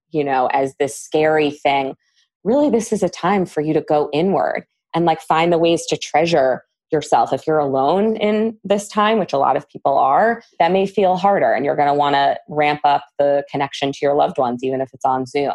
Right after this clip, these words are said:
right? Like, things like that are gonna take creativity. But I think the biggest thing people can do, and you've gotta work at it if it's not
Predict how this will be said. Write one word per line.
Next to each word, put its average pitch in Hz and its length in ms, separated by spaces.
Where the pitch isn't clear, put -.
right? 135 160
Like, 135 200
things 143 240
like 147 200
that 139 220
are 139 100
gonna 139 160
take - 280
creativity. 147 760
But 143 160
I 175 40
think 208 240
the 208 120
biggest 160 480
thing 156 280
people 147 280
can 139 240
do, 139 560
and 139 180
you've 143 100
gotta 139 200
work 196 280
at 131 100
it 117 220
if 147 160
it's - 160
not 131 240